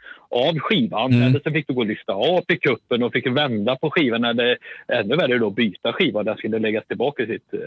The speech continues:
Speaker 1: fodral och da, da, da, da, da. Men jag, jag vet ju också, alltså, otaliga timmar, eh, spenderandes på, framför stereon på åttiotalet, läsandes, eh, texter till
Speaker 2: Mm.
Speaker 1: musiken, eh, du vet, man kunde varenda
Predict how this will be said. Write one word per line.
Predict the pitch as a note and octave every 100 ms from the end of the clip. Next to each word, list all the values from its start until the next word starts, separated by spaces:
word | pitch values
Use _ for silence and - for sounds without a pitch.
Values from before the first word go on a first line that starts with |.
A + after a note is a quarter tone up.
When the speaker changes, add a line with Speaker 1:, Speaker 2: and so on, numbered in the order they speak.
| G2+ - - - -
Speaker 1:
fodral | F#2+ - D#3+ D3 A2+
och |
da, | G#2+ G#2+
da, | G2+
da, | G2+
da, | G#2+ G#2+
da. | C3+ F3 - - - - _ _ -
Men | D#3+ F#3 D#3+ B3+ _ _
jag, | - C#3+ D3+ -
jag | C#3+ C3+
vet | A#2 -
ju | B3+
också, | - C#3 G#2
alltså, | C3+ - B2+ - _ _ -
otaliga | G#3+ C3 A2+ - D#3 C#3+ E3 G3
timmar, | - G3 A2 A#2+ B2+ A#2+ A#2 -
eh, | - C3 B2 B2 B2+ B2+ D3+ -
spenderandes | D#3 D3 B2 A#2 A2+ A#2 - - -
på, | B2 A#2 -
framför | B2+ C3+
stereon | - C3+ A2+ A#2 A#2
på | C#3
åttiotalet, | - G#2 A#2 A2 G#2+
läsandes, | C#3 D3+ B2 - A2+ A2+ A2+ - A2
eh, | G2
texter | - D3 - - - B2
till | - A#2
Speaker 2:
Mm. | B2
Speaker 1:
musiken, | C#3+ B2 G#2+ - A2+ A#2 A2+
eh, | A2+ A#2 - - - - -
du | - A#2
vet, | A#2+ -
man | B2+ B2 A2 - - - - - -
kunde | - C#3 C3
varenda | C#3 B2